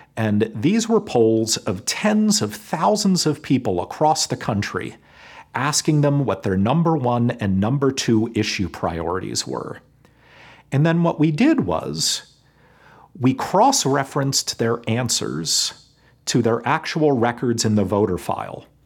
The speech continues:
So we could see which people voted and which people didn't.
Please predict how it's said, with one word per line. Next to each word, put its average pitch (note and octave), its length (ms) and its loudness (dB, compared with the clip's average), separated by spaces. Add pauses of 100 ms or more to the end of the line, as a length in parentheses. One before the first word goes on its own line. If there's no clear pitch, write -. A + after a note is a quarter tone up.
(280)
So - 180 2
we C3+ 200 4
could C3+ 200 -2
see G2+ 580 2 (720)
which - 380 0
people E3 360 2
voted A#2+ 680 0
and A2+ 200 0
which C3 240 -2
people B2 280 2
didn't. G#2 400 -2